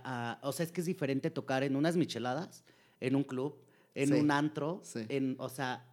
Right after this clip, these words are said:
Speaker 2: Y hasta
Speaker 1: totalmente.
Speaker 2: en un main stage, en
Speaker 1: Exacto,
Speaker 2: un festival, algo por el
Speaker 1: justo.
Speaker 2: estilo. Sí.
Speaker 1: Totalmente cambia, o sea, no es lo mismo,
Speaker 2: Sí.
Speaker 1: pero eso lo vas aprendiendo con,
Speaker 2: Exactamente.
Speaker 1: conforme vas tocando, conforme
Speaker 2: Sí,
Speaker 1: vas
Speaker 2: sí, sí.
Speaker 1: aprendiendo, visitando
Speaker 2: Ok.
Speaker 1: lugares, ¿no? Y este, y por lo regular no, o sea,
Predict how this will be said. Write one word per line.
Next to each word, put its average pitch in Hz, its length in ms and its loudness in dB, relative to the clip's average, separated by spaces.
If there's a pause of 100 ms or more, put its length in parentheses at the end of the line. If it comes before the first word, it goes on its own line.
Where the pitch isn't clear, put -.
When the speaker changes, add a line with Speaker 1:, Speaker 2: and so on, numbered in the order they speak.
Speaker 2:
Y 127 160 0
hasta 135 220 0
Speaker 1:
totalmente. 143 480 4
Speaker 2:
en 160 80 6
un 147 120 4
main 143 200 4
stage, 127 500 -2
en 120 80 0
Speaker 1:
Exacto, - 0 -
Speaker 2:
un - 60 -
festival, 117 440 -2
algo 113 160 -2
por 160 120 0
el 165 60 2
Speaker 1:
justo. - 180 -6
Speaker 2:
estilo. 110 160 -10 (100)
Sí. - 120 -16
Speaker 1:
Totalmente 175 600 -2
cambia, 160 380 -2
o 113 40 -12
sea, 147 180 -4
no 165 100 2
es 165 80 0
lo 180 80 2
mismo, 180 400 0
Speaker 2:
Sí. - 200 -10
Speaker 1:
pero 151 140 4
eso 165 160 2
lo 180 120 4
vas 139 200 0
aprendiendo 135 540 0
con, 135 180 0
Speaker 2:
Exactamente. 123 600 0
Speaker 1:
conforme 143 280 4
vas 143 280 0
tocando, 160 500 2
conforme 127 360 -4
Speaker 2:
Sí, 127 40 0
Speaker 1:
vas 131 120 -2
Speaker 2:
sí, - 80 -2
sí. 127 40 -6
Speaker 1:
aprendiendo, 151 600 0 (280)
visitando 139 400 -2
Speaker 2:
Ok. 151 60 -2
Speaker 1:
lugares, 151 360 0
¿no? 170 160 -2 (380)
Y 165 160 4
este, 156 600 0
y 175 840 -2
por 185 140 -2
lo 196 100 2
regular 196 440 0
no, 202 180 -2
o 180 80 -2
sea, 160 320 -4